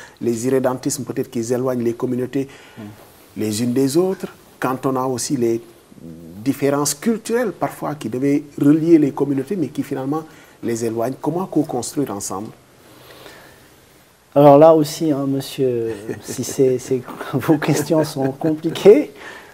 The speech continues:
Speaker 2: mais je vais m'en tirer en disant que ces co-constructions, elles se font par, euh, le dialogue, l'échange intellectuel,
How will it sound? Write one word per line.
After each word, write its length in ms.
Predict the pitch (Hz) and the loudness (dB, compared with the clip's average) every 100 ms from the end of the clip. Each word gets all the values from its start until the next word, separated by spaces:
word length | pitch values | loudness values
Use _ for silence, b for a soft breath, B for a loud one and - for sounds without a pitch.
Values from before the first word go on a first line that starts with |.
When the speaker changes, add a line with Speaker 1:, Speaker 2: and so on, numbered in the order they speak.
| B | B
Speaker 2:
mais 440 | 131 175 175 139 | 4 6 6 4
je 120 | 127 143 | 0 2
vais 160 | 165 | 2
m'en 220 | 147 139 | 2 0
tirer 260 | 127 156 170 | 0 0 0
en 140 | 165 | 0
disant 380 | 127 131 143 165 165 | -2 -2 -2 -2 -2
que 480 | 147 127 123 120 110 - - _ _ _ _ _ - | -2 -2 -2 -4 -8 -14 -20 _ _ _ _ _ -18
ces 220 | - 139 | -6 -6
co-constructions, 1040 | 143 131 - 127 - 127 - 160 185 190 | -2 -4 -4 -6 -8 -12 -8 -4 -4 -4
elles 160 | 131 123 | -6 -10
se 160 | - 131 | -10 -12
font 260 | - 160 | -4 -4
par, 280 | 160 131 139 | -2 -4 -2
euh, 340 | 131 117 110 107 | -6 -6 -8 -10
le 80 | 113 | -12
dialogue, 400 | 113 120 113 127 143 _ _ 120 | -6 -6 -6 -8 -10 _ _ -12
l'échange 580 | 120 - 117 147 - - _ _ 123 | -10 -8 -8 -8 -10 -20 _ _ -14
intellectuel, 720 | 120 127 120 117 131 131 | -10 -6 -6 -6 -6 -6